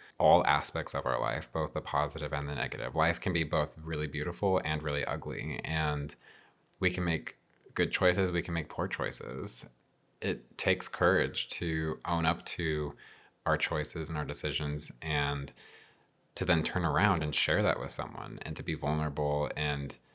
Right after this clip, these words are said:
face that with somebody and to impart our knowledge and <laughs> wisdom to somebody else. That's what I wanna do with this podcast. That's what I wanna do with each of you. And I wanna hear the thoughts and opinions of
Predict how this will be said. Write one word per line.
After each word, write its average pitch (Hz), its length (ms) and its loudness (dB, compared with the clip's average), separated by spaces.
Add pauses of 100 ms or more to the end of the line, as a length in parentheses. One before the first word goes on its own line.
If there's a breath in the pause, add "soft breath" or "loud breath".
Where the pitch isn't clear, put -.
(140)
face - 380 -2
that - 260 -6
with 71 100 -6
somebody 50 580 -6
and 76 220 -2
to 73 300 -4 (440)
impart 80 680 0
our 80 160 2
knowledge 76 360 0
and 78 180 -4
<laughs> - 0 -
wisdom 73 460 -4
to - 140 -10
somebody 78 420 -4
else. - 400 -4 (680 loud breath)
That's 98 240 4
what 117 100 8
I 107 60 12
wanna 104 200 6
do 95 140 4
with 95 80 0
this 87 100 -4
podcast. - 880 -4 (420)
That's - 160 2
what 90 120 4
I - 20 4
wanna 87 220 4
do 82 200 0
with 78 220 -4 (220)
each 90 160 -2
of 85 100 0
you. 85 340 2
And 78 460 0
I - 140 -2
wanna 80 200 0
hear 80 360 0 (560 loud breath)
the 90 80 0
thoughts - 420 4
and 87 80 -2
opinions 85 420 -2
of 80 80 -6